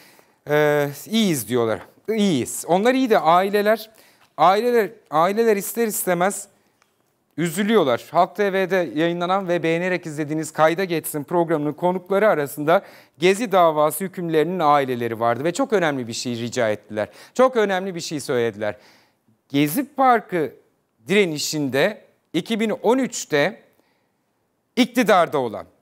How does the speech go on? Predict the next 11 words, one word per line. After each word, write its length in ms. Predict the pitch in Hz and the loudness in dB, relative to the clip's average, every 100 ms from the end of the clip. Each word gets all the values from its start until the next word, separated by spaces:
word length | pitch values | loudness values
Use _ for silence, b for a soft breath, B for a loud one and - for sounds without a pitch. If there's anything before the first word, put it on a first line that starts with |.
| - | -6
iktidarın 540 | 185 226 226 220 226 | -4 2 4 4 0
bir 80 | 202 | -4
parçası 500 | 190 170 170 160 175 | 0 0 0 -6 -2
olan, 300 | 143 131 120 | 0 0 0
bakanlık 560 | 165 202 190 202 202 | 0 0 -2 -2 -6
yapan 340 | 151 135 113 85 _ _ _ _ _ _ - | -4 -2 -4 -8 _ _ _ _ _ _ 2
bazı 320 | 202 220 160 | 4 2 -2
isimler 460 | 147 - 170 214 | -10 -8 -2 -2
bugün 200 | 180 180 | -2 -6
muhalefet 640 | 202 175 160 139 139 113 107 | -2 0 0 0 -4 -8 -10
lideri. 380 | 117 101 98 | -10 -8 -10